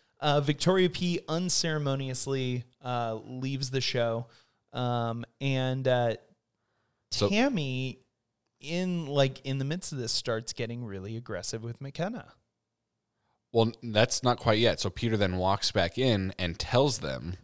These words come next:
Speaker 2: that
Speaker 1: Oh,
Speaker 2: Victoria P
Speaker 1: right.
Speaker 2: is gone. And he says that he asked her to leave the show.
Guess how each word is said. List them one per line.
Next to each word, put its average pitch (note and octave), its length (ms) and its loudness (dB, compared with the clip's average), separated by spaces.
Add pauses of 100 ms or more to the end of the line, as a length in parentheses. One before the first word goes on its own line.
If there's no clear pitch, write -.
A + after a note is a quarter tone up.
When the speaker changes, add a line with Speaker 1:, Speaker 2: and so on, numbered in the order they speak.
(180)
Speaker 2:
that F2+ 260 2
Speaker 1:
Oh, A2+ 240 4
Speaker 2:
Victoria F2 480 0
P - 60 -12
Speaker 1:
right. E2+ 380 -2 (120)
Speaker 2:
is E2+ 220 -4
gone. E2 420 -6 (600)
And G2 140 2
he G#2 80 6
says F#2 380 4
that E2 160 -4
he F#2+ 640 0 (480)
asked F#2 300 4
her G2 100 2
to E2 60 -2
leave D2+ 240 -6
the C#2 80 -6
show. F#2 500 4